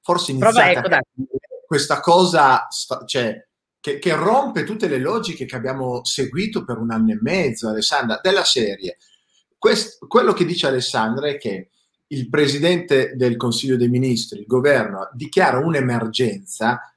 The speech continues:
Speaker 1: pandemia, eh, eh, eh, eh, nazionale, non può, cioè, sulla base di
Speaker 2: Non
Speaker 1: nie-, non può
Speaker 2: esiste.
Speaker 1: farlo. No, no, non
Speaker 2: Non
Speaker 1: esiste.
Speaker 2: esi-, se non
Speaker 1: Ah.
Speaker 2: esiste, si chiama, si chiama atto inesistente, non esiste. Cioè, non
Speaker 1: <laughs>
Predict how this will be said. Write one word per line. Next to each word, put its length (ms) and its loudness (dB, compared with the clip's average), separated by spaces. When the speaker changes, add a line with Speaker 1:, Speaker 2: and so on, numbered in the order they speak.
Speaker 1:
pandemia, 1000 0
eh, 140 -6
eh, 140 0
eh, 540 0
eh, 60 0
nazionale, 600 -2
non 400 4
può, 300 2
cioè, 340 0
sulla 260 2
base 320 2
di 100 -2
Speaker 2:
Non 100 4
Speaker 1:
nie-, 100 0
non 180 0
può 120 -4
Speaker 2:
esiste. 140 -6
Speaker 1:
farlo. 360 0
No, 180 -10
no, 100 2
non 60 -2
Speaker 2:
Non 40 6
Speaker 1:
esiste. 200 6
Speaker 2:
esi-, 40 4
se 100 2
non 140 4
Speaker 1:
Ah. 80 6
Speaker 2:
esiste, 460 2
si 140 -2
chiama, 240 2
si 120 -2
chiama 220 2
atto 160 2
inesistente, 720 0
non 140 0
esiste. 640 -2
Cioè, 140 -4
non 680 -4
Speaker 1:
<laughs> 420 0